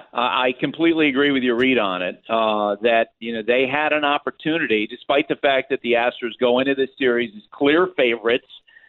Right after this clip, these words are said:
you know, having the advantages of, of having full rest and having a future Hall of Famer on the mound in Justin Verlander. And yet early in the game, they worked to count against him. They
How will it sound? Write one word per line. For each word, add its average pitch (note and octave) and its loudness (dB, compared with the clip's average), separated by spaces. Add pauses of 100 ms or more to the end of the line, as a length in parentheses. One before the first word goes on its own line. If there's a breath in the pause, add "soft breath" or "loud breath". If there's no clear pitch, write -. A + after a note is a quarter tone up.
(140 soft breath)
you B2+ 2
know, A2+ 0
having D3+ -2
the D#3 0
advantages C#3 -2
of, A#2 -2
of B2+ 2
having B2 -2 (140)
full E3 4
rest C#3+ 2 (120)
and A2+ -12
having B2 0
a A2+ 2
future D3+ -6
Hall C3 4
of - -4
Famer C#3 0
on B2+ 0
the B2 -4
mound A#2+ 0
in A2+ -6
Justin B2 -2
Verlander. C#3 2 (440 soft breath)
And D3+ 0
yet C#3+ 4
early E3+ 4
in G3 -2
the G3+ -2
game, C3 -2
they C3+ 4
worked D3 2
to D#3+ -6
count D3 -2
against C#3 -2
him. C3+ -2
They B2+ 0